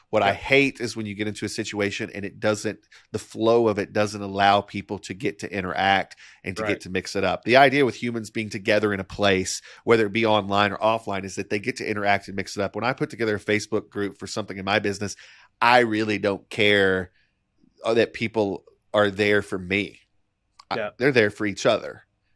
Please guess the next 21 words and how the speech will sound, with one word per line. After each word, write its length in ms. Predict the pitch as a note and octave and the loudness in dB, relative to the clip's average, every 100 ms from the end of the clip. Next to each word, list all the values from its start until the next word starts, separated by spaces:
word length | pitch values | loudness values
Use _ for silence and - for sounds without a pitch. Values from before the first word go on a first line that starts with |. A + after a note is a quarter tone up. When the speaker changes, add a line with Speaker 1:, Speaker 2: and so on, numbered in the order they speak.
| - | -8
Speaker 1:
And 180 | B2 G#2+ | -6 0
bringing 300 | B2 C#3 B2+ | 0 0 -2
like-minded 500 | A#2 A#2+ B2 A2 G#2 | 0 0 0 -2 -4
people 240 | A2+ G#2 | -8 -10
together, 320 | - G#2 A2+ | -8 0 2
that's 240 | G#2 A#2+ - | 4 0 -2
what 160 | A2 | -8
you 80 | A2+ | -6
want. 160 | A2+ F#2+ | -6 -6
And 80 | - | -2
so 220 | A#2 A2 | 0 2
all 240 | A#2+ C#3+ | 6 6
you 120 | D#3 | 6
wanna 200 | C3+ C#3 | 2 -2
do 200 | A2+ C#3 | -2 -2
in 80 | A#2+ | -2
any 180 | B2 C#3 | -2 -6
situation, 640 | - C#3 A#2 A2 C3+ - G2+ | -4 -4 0 2 2 0 -6
if 120 | G2+ | -4
you're 140 | C#3 | -2
the, 240 | G#2+ G2 | -2 -4